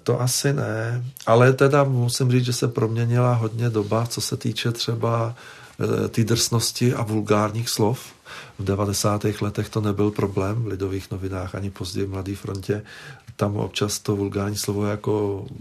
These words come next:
mohlo zaznít a bylo součástí toho. Eh, teď už je to jinak, ten, a mi-,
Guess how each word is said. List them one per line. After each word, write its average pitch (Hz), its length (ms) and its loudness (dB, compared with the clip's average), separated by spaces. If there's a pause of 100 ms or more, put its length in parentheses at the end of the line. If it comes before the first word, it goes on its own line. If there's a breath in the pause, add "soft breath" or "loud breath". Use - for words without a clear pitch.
(160)
mohlo 107 280 2
zaznít 104 580 0
a 104 60 -2
bylo 101 220 -4
součástí 101 680 -4
toho. 113 280 -4
Eh, - 840 -8
teď 101 260 0
už - 180 -4
je 110 60 -2
to - 140 -2
jinak, 107 400 -2
ten, - 280 -8
a - 160 -4
mi-, 101 260 -6